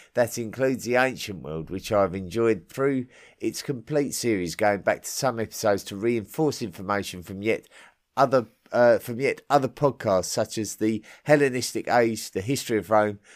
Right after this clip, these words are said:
the History of Egypt, and the like. Recently, I decided to see how your series began and found this very interesting series I am now listening to with the idea of following it to the end.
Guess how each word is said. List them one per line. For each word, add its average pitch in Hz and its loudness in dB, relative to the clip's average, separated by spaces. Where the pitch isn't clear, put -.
the 95 -10
History 117 -2
of 104 -2
Egypt, 107 -6
and 101 -4
the 95 0
like. 82 -2
Recently, 147 -2
I 127 2
decided 117 2
to 113 -10
see 147 0
how 127 4
your 113 2
series 120 -4
began 131 2
and 117 -8
found 123 -2
this 113 -6
very 117 0
interesting 95 -8
series 120 0
I 110 2
am 104 -4
now 120 2
listening 107 -4
to 101 0
with 107 2
the 98 0
idea 104 2
of 92 -4
following 92 0
it - -8
to - -12
the 101 2
end. 80 -4